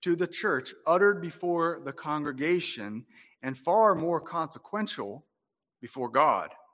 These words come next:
We should remember that. Also, there are vows or solemn promises that we, that,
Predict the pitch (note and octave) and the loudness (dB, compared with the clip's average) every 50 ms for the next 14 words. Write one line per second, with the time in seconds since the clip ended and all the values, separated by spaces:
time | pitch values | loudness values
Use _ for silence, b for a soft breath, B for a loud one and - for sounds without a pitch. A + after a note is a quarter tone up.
0 | _ _ _ _ _ _ _ _ _ _ b b b b b b b C3 E3 A3 | _ _ _ _ _ _ _ _ _ _ b b b b b b b -4 -2 -2
1 | A#3+ A3 - - G3 F3+ F#3 F#3+ F#3 F#3+ G3+ G#3 F#3 E3+ C3+ A2 F#2+ E2+ - - | 0 0 -2 -2 0 2 4 4 6 4 4 4 2 0 0 -2 -4 -6 -8 -12
2 | - - _ _ _ _ _ _ _ _ _ _ _ b b b b b b b | -18 -20 _ _ _ _ _ _ _ _ _ _ _ b b b b b b b
3 | C#3+ E3 G3 A3+ A#3 - - - - B2 A2+ A2 A#2+ B2+ C#3 D3+ D3+ D3+ D3 B2+ | 4 6 8 6 6 4 0 -2 -2 -2 -2 0 2 2 4 6 6 4 2 2
4 | C#3 D#3 F3+ G3 F#3+ E3 C#3 A#2+ A2 A2+ - - - - b b b b b b | 2 2 4 4 4 2 2 0 -4 -6 -8 -12 -14 -16 b b b b b b
5 | - C#3+ D3 C3+ D3+ D3 - - - F3 D#3+ F3 F#3 F#3+ F#3 F3 E3 - - - | -2 0 0 0 0 -2 -4 -2 2 4 6 6 6 6 4 2 -2 -4 -4 -2
6 | - F3+ F3+ F#3+ F#3 E3 - - C3+ A#2+ B2 A#2+ B2 C3 C#3+ C3+ C3+ D3 D3+ D#3 | 0 2 2 2 0 0 -2 -4 -4 -6 -4 -2 0 0 0 0 0 0 0 0
7 | D#3 D3+ D#3 B B B B B B B B - - C3 C3 B2+ C#3+ C#3+ D#3 | -2 -4 -8 B B B B B B B B -14 -14 -10 -4 -2 0 0 -2